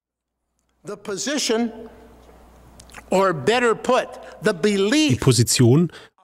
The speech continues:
Speaker 2: oder besser der Glaube, auf den die ultraorthodoxen Juden ihre manchmal gewalttätigen Aktionen gründen,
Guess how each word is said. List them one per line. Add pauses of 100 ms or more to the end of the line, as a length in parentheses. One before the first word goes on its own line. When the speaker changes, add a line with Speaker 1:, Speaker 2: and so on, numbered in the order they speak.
Speaker 2:
oder
besser
der
Glaube,
auf
den
die
ultraorthodoxen
Juden
ihre
manchmal
gewalttätigen
Aktionen
gründen,